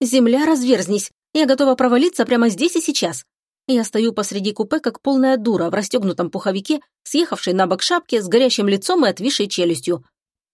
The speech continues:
Сотников смотрит на меня в упор. Его тёмные глаза ничего не выражают, просто смотрят. Секунду, две. Я уже начинаю тешить слабую надежду на то, что он меня не узнал. Но тут на мужских губах появляется та самая ленивая, до жути издевательская ухмылка.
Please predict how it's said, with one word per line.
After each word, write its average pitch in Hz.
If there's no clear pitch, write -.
Сотников 294
смотрит 247
на 202
меня 208
в 226
упор. 156
Его 196
тёмные 185
глаза 185
ничего 208
не 165
выражают, 180
просто 349
смотрят. -
Секунду, 196
две. 170
Я 277
уже 240
начинаю 233
тешить 226
слабую 214
надежду 202
на 190
то, 202
что 202
он 202
меня 202
не 202
узнал. 220
Но 330
тут 349
на 294
мужских 254
губах 196
появляется 214
та 190
самая 208
ленивая, 180
до 185
жути 269
издевательская 214
ухмылка. 220